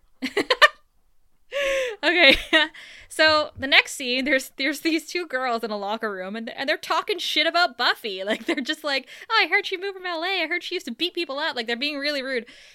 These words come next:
Speaker 2: And then the one girl who, I don't know if you know this, Kara,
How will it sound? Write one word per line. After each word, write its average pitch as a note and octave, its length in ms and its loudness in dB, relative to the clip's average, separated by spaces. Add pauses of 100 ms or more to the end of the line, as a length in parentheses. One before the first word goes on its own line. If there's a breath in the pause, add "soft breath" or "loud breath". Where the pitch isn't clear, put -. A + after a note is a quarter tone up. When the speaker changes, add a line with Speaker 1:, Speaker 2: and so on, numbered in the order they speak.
(120)
Speaker 2:
And C4+ 300 0
then C#4 360 0
the A#3+ 80 -2
one C4 280 -2
girl G#3+ 260 -2
who, G3+ 540 -6 (160)
I A3+ 60 -6
don't C#4 120 -8
know B3+ 220 -6
if A#3 120 -12
you A3+ 140 -10
know C4+ 200 -4
this, A#3 260 -6
Kara, F3 580 -10